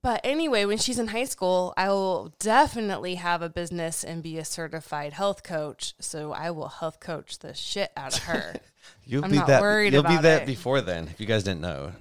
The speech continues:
Speaker 2: Julie is on her way to doing big things.
Speaker 1: <laughs> Oh, yeah.
Speaker 2: If you
Speaker 1: Big
Speaker 2: wanna know
Speaker 1: things.
Speaker 2: more, email her.
Speaker 1: Um,
Speaker 2: Or just call her anytime, nine one one.
Speaker 1: <laughs>
Speaker 2: Just ask for Julie.
Speaker 1: No, but
Speaker 2: Just
Speaker 1: I
Speaker 2: kidding.
Speaker 1: mean, for real, I mean, that's, I'm going to school right now, and that's, like, the,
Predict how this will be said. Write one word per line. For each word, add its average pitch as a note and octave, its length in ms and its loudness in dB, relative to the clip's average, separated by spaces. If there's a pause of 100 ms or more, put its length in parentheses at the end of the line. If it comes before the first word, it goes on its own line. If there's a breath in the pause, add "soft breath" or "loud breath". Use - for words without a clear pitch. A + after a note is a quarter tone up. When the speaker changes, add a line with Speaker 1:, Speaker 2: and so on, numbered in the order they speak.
Speaker 2:
Julie E2+ 280 -8
is C#2 140 -10
on F2+ 240 -8
her E2+ 160 -10
way D#2 280 -6
to E2+ 120 -6
doing D#2+ 320 -10
big D#2 200 -6
things. D2+ 500 -10
Speaker 1:
<laughs> A#3+ 40 -10
Oh, G3 140 -4
yeah. D#3+ 280 -6
Speaker 2:
If D#3 60 -12
you - 60 -20 (120)
Speaker 1:
Big G#2 80 0
Speaker 2:
wanna G#2 180 4
know F#2+ 160 4
Speaker 1:
things. F2+ 60 -2
Speaker 2:
more, F2 360 0 (100)
email E2+ 320 -4
her. D#2+ 320 -6 (120)
Speaker 1:
Um, F#3+ 500 -10 (140)
Speaker 2:
Or C3+ 120 4
just D3+ 160 2
call D#3 200 6
her E2+ 240 -2 (200)
anytime, C3 460 -2
nine G2 140 0
one G#2+ 220 2
one. F#2+ 200 2
Speaker 1:
<laughs> - 0 -
Speaker 2:
Just - 260 4
ask A#2 140 4
for A2 80 -4
Julie. E2+ 300 -4 (680 loud breath)
Speaker 1:
No, E4 320 4
but G3+ 140 4
Speaker 2:
Just G#3+ 80 6
Speaker 1:
I - 60 8
Speaker 2:
kidding. G#3+ 60 0 (220)
Speaker 1:
mean, G3+ 60 -8
for G#3 200 -4
real, A#3 220 -2
I F3+ 140 0
mean, F3+ 240 -4
that's, F3 480 -4
I'm F#3 160 -2
going F#3 320 -2
to F3+ 80 -6
school G#3 340 -4
right G#3 180 -2
now, D#3+ 280 -4
and F3+ 180 -4
that's, F3 380 -2
like, F3+ 220 -2
the, F3 320 -6